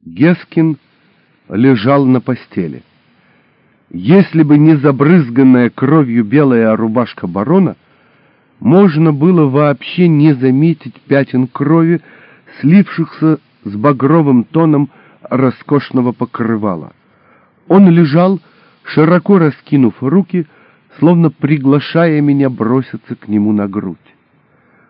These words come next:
В его правой руке был зажат уже знакомый мне пистолет.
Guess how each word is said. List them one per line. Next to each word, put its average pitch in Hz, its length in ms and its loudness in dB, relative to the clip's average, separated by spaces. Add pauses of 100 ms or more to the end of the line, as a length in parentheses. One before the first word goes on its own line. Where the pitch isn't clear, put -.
(120)
В - 100 -18
его 113 300 0
правой 185 480 2
руке 156 480 -2 (600)
был 131 320 2
зажат 135 600 0
уже 123 280 0
знакомый 123 600 0
мне 104 280 0
пистолет. 98 600 -10